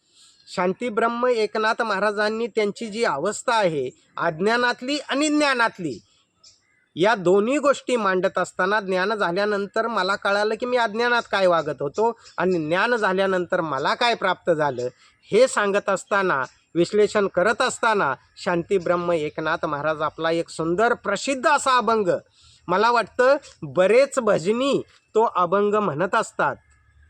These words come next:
परंतु त्याचं विश्लेषण कोणीही सांगत नाही. असा तो अभंग, तो अभंग असा आहे की, "चिंचेच्या पानावर रचिले देऊळ, आधी कळस मग पाया रे."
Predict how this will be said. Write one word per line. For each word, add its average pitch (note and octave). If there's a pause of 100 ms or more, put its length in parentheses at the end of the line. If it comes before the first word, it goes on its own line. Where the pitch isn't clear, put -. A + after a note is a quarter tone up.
परंतु F3+
त्याचं E3+
विश्लेषण E3+
कोणीही E3+
सांगत E3
नाही. C#3 (280)
असा F#3
तो A#3
अभंग, G#3 (440)
तो A3+
अभंग F3+
असा B3
आहे C#3+ (1120)
की, F#3
"चिंचेच्या F3+
पानावर F#3
रचिले F3+
देऊळ, F3 (800)
आधी D#3
कळस B2+
मग C#3
पाया C3+
रे." E3